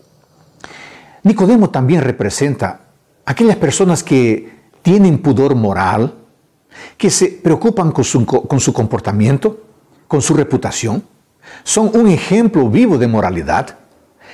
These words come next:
Jamás se verán envueltos en actos inmorales. Son un orgullo para la familia, para la sociedad y para la iglesia. Por esas personas, Dios tiene un cuidado muy,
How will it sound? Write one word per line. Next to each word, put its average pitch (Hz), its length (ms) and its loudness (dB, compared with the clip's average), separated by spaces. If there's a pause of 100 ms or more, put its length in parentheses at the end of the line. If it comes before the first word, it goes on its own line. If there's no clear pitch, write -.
(140)
Jamás 185 580 2
se - 340 -2
verán 131 260 0
envueltos 127 580 0
en 131 160 0
actos - 420 -4
inmorales. 156 760 2 (340)
Son 202 300 0
un 190 180 4
orgullo 165 480 2
para 123 160 -4
la 120 120 0
familia, 113 800 0
para - 180 -2
la 127 140 -2
sociedad 127 640 0 (260)
y 160 80 2
para 139 180 -2
la 143 80 2
iglesia. 180 460 0 (580)
Por 107 180 0
esas 147 240 0
personas, 175 640 -2 (240)
Dios 135 440 2
tiene 135 180 0
un 120 80 2
cuidado 110 560 0 (240)
muy, 131 680 0